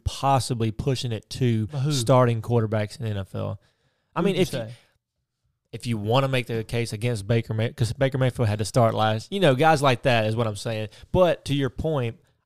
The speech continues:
Speaker 1: I don't think his ego will allow him. Like, he's not going to
Speaker 2: Compete for a job.
Speaker 1: compete for a job. He's going to, he's not gonna be a backup. He's not gonna be a clipboard holder. And I think that's the reason,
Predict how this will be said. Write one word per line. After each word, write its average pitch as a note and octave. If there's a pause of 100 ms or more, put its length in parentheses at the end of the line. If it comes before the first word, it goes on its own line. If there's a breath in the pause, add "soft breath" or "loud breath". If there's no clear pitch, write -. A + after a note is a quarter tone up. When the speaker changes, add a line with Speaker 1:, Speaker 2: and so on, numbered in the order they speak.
(100)
Speaker 1:
I C3+
don't D3
think C#3+
his B2
ego B2+
will A2+
allow A2+
him. G#2+
Like, G2+
he's E3
not C3+
going B2
to G#2 (220)
Speaker 2:
Compete F3+
for F#3+
a F#3+
job. A3+
Speaker 1:
compete C3
for G#2+
a G2
job. G2 (380)
He's C#3+
going C3+
to, G#2+ (560)
he's C3+
not F3
gonna F#3+
be F#3+
a F3+
backup. F3
He's A2+
not C3+
gonna C#3
be C#3+
a C3
clipboard C#3+
holder. C#3+ (420 soft breath)
And A#2+
I A2
think D3+
that's C3+
the C3+
reason, B2